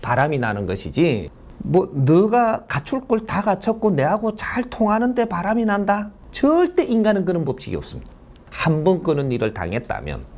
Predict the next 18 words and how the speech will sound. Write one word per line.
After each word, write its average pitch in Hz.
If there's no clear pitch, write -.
내를 107
빨리 175
갖추어야 80
된다. -
두 98
번 131
다시 202
그런 143
걸 104
안 85
당하려면. 98
그래서 214
이혼은 143
당한 143
사람이 196
또 262
당하는 233
거예요. -